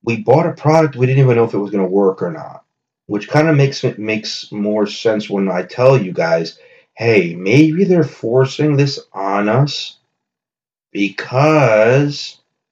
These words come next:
they bought it already and it's going to expire." Remember when I said that? You remember? You remember? 'Cause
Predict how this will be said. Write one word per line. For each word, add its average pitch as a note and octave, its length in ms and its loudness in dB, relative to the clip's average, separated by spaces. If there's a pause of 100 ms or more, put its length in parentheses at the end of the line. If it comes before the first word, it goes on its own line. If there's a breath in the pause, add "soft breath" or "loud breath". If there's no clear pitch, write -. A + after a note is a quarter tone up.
(120)
they D3+ 200 2
bought D3 340 4
it C3+ 80 0
already G2 580 0
and G#2 140 -4
it's G2+ 100 -8
going A#2 360 0
to A2+ 180 -2
expire." G#2+ 800 0
Remember B2+ 300 2
when D3+ 100 4
I D3 80 2
said C#3+ 240 0
that? D#3+ 320 2
You A2+ 100 -2
remember? C3+ 420 0
You G#2 140 -2
remember? B2 560 2 (380 soft breath)
'Cause - 320 2